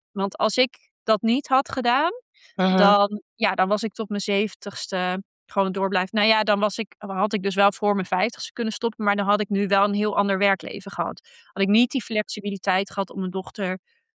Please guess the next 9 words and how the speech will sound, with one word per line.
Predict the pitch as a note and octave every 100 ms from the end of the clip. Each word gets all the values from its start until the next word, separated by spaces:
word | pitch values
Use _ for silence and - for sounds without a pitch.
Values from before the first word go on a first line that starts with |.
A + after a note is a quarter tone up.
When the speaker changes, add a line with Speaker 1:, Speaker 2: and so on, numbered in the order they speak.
| _ -
Speaker 1:
in | A3
de | G#3+
middag | G#3+ G3+ F#3+
op | - -
te | A3
kunnen | - G3 F#3
halen. | F3+ F#3 F#3 F#3 G3
Speaker 2:
Mhm. | G3+ G3+ E3+
Speaker 1:
Ehm, | G3 F#3+ F#3 F#3